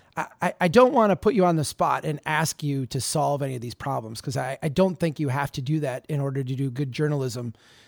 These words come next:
the way you've done it here, which I, I think is telling a really compelling story. But, but I do wanna, before we're done, just give you an opportunity to say, you know, i-, is there something that is not being done out there that should be? Is there something that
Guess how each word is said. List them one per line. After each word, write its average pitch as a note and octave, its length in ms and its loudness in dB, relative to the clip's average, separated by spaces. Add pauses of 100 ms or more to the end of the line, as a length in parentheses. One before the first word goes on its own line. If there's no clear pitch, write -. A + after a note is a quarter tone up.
(140)
the E3 60 2
way F3 120 6
you've F3 260 8
done E3 160 6
it D#3 120 0
here, D3 200 2
which C3+ 140 -4
I, B2+ 160 -4
I D3 80 -2
think C#3 160 -4
is B2 160 -6 (160)
telling D3 240 0
a C3 80 -4
really D3+ 280 2
compelling C3 460 -2
story. B2+ 540 -6 (520)
But, G#3+ 240 0
but A3 120 6
I A3 80 8
do C4 340 2 (220)
wanna, E3+ 600 0
before E3+ 280 -2
we're D#3+ 140 2
done, C#3+ 500 2 (340)
just D#3+ 220 0
give F#3+ 220 2
you F#3+ 120 6
an E3 100 2
opportunity C#3+ 920 0 (160)
to D3 140 -2
say, D3+ 520 0
you D#3+ 120 -4
know, C3+ 180 -6
i-, G3+ 140 -4
is G3+ 200 0
there F#3 120 2
something B3 500 -2
that D3+ 300 -4
is C#3 180 -4
not C#3 380 -4
being D#3+ 300 0
done D#3 260 0
out D#3+ 160 -4
there D#3+ 200 -2
that B2 200 -8
should D3 320 -4
be? D#3+ 280 0 (400)
Is D3 140 0
there D#3 80 2
something F#3+ 500 2
that C#3+ 400 -6